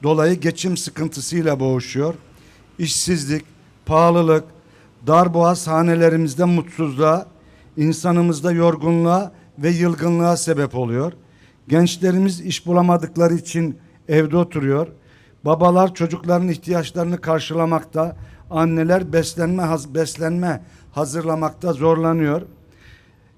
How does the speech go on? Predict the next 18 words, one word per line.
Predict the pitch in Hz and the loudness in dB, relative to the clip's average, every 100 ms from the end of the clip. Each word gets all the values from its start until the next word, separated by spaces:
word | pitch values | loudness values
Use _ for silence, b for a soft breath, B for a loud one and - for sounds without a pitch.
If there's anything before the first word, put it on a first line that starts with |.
| _ 165 139 - - 135 | _ -20 -20 -20 -18 -8
Ee, | 143 143 | -2 -2
sevgili | 139 180 190 180 190 | -2 0 0 0 -4
konuklar, | 185 165 160 156 151 147 - _ _ | -2 0 0 0 -2 -2 -6 _ _
kıymetli | 165 170 165 165 165 | -4 -2 -2 -4 -2
yol | 160 | 0
arkadaşlarım, | 156 147 156 143 139 - 131 156 185 - b b b b b b b b _ _ _ _ _ _ _ | 0 0 -2 -2 -4 -4 -4 -4 -6 -16 b b b b b b b b _ _ _ _ _ _ _
her | 156 196 202 151 143 - | 0 0 0 -4 -12 -4
sorunun | 170 160 156 | -2 0 -2
temeli | 143 175 180 175 175 190 190 _ _ _ - | -4 -4 0 0 -2 -4 -8 _ _ _ -10
işsizlikten | 160 - 160 143 156 - 156 | -8 -6 -8 -8 -10 -4 -6
kaynaklanıyor, | 147 143 131 131 131 135 139 160 147 | -4 -4 -4 -4 -6 -6 -4 -4 -4
ekonomiden | 139 143 143 143 135 139 | -6 -4 0 0 -2 -4
kaynaklanıyor. | 135 131 120 117 - 120 117 127 156 b b b _ | -6 -6 -6 -6 -10 -8 -6 -6 -10 b b b _
Üretimin | 156 185 180 196 196 | 0 0 0 -4 -2
olmadığı, | 196 185 180 160 127 123 139 _ _ b b b - | 0 2 2 0 -2 -6 -6 _ _ b b b -10
işsizliğin, | 156 - 180 175 151 190 190 | -8 -6 -6 -6 -4 -4 -2
yoksulluğun | 170 170 - 180 180 180 185 | -2 -4 -6 -6 -2 -2 0
olduğu | 165 139 120 127 151 | -2 -2 -4 -6 -8